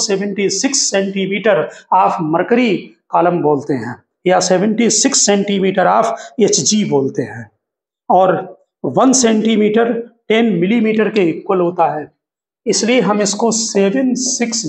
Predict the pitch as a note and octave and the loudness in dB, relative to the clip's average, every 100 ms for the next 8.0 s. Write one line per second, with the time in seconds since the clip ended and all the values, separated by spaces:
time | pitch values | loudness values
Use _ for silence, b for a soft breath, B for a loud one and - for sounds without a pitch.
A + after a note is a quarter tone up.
0 | A#2 E3+ G3+ G3+ D3 C#3 - B B _ | -6 -2 0 0 0 -6 -14 B B _
1 | - D#3+ G#3+ A#3+ A3+ A#3+ F#3+ D#3 B2+ - | -8 -4 0 0 0 0 0 -2 -4 -16
2 | _ _ - F3 F#3+ A3+ A3+ - F#3 F#3+ | _ _ -2 2 4 2 0 -2 0 0
3 | F#3+ D3 G#3+ D#3+ D#3 - G#3+ A3 D#3 D#3 | -2 -2 -2 -2 -4 -2 0 0 0 -2
4 | - - - - - - _ _ _ _ | -6 -12 -16 -20 -20 -20 _ _ _ _
5 | _ _ E3+ C#3+ C3 A2 - _ _ _ | _ _ 0 0 -2 -4 -18 _ _ _
6 | _ _ _ _ _ A#3+ C#4 - - - | _ _ _ _ _ -2 -2 -4 -8 -2
7 | F#3 G#3+ - G3 F#3+ F#3+ F#3 F3+ - | 0 0 0 0 0 0 0 0 -2